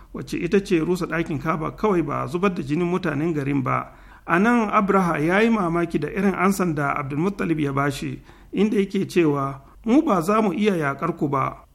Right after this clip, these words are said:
kuma ni na zo ne don ka mayar mani da raƙumana da mutanenka suka kame. Don ni ne mai raƙuma,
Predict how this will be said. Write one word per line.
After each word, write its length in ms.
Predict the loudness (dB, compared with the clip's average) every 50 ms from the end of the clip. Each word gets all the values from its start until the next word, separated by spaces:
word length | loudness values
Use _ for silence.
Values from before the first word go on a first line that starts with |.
| _ 0
kuma 220 | 2 4 4 4
ni 160 | 4 4 4
na 180 | 4 4 4 2
zo 220 | 2 4 4 4 4
ne 440 | 4 4 2 2 0 -2 -10 -20 -20 _ -18 -10
don 260 | 0 2 4 4 2 0
ka 160 | -2 -2 0
mayar 280 | 2 2 2 2 2 2
mani 200 | 2 2 2 0
da 120 | 0 0
raƙumana 720 | 2 4 2 2 2 2 2 2 2 2 0 0 -4 -6 -8 -4
da 100 | -2 0
mutanenka 640 | 0 2 2 0 -2 0 0 0 0 0 -2 -4 -4
suka 220 | -4 -6 -6 -8
kame. 480 | -8 -6 -4 -2 -2 -2 -2 -4 -6 -4 -4
Don 300 | -2 0 4 4 6 6
ni 140 | 6 6 4
ne 100 | 2 2
mai 200 | 2 0 0 0
raƙuma, 520 | 2 2 2 2 0 0 0 0 -2 -4